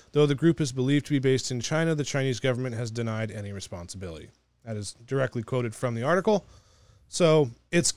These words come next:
a really big deal that Microsoft has been hacked in this way, especially considering so many, uh, and the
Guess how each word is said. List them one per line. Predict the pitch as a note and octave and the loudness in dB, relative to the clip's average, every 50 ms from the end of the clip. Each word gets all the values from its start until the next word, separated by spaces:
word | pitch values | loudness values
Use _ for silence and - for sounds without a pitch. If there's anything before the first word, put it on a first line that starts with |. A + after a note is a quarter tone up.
| - - - | -4 0 2
a | D#3 D#3 E3+ - | 2 2 2 -2
really | - E3 D3 C#3+ F#3+ B3+ C#4 D4 | -8 -8 0 2 2 4 4 4
big | A#3+ B3+ B3+ A3+ F#3+ | 4 2 0 2 2
deal | G#3+ G#3+ G#3+ G#3+ G#3+ G#3 | 4 6 6 6 6 4
that | F3+ G3 F#3 D3+ | 4 2 2 4
Microsoft | E3+ F#3 F3 - - - F#3 F3 D3+ - | 2 0 0 -2 0 2 2 2 2 2
has | E3+ E3+ E3+ C#3+ | 0 0 0 0
been | D#3+ D#3+ | -2 -4
hacked | C#3 D#3 D3+ D3+ - - | -2 -2 -4 -4 -4 -4
in | C#3+ | -4
this | C#3 C3 - - | -4 -4 -4 -2
way, | C3+ C#3+ D3 D#3 D#3+ E3+ E3 C#3+ | 0 2 4 4 4 4 2 0
especially | C3 - - - D3 C3 - C#3+ B2+ | -2 -4 -2 -2 -2 -2 -2 -4 -4
considering | - C3+ B2 - C3 C3+ C3 B2 | -4 -6 -6 -2 -2 -2 -2 0
so | - - - - - C3 C3+ C#3 C3+ C3+ | -2 -2 0 0 2 2 2 2 2 0
many, | C3+ C3 B2 B2+ B2 B2 B2+ B2+ B2+ B2 B2+ A#2+ - _ _ _ _ _ _ _ _ - | 0 0 0 -2 -2 -2 -2 -2 -2 -2 -4 -6 -8 _ _ _ _ _ _ _ _ -6
uh, | A#2+ A#2+ B2 A#2 | -2 -2 -2 -2
and | B2+ B2+ B2 | -2 -4 -4
the | B2 | -6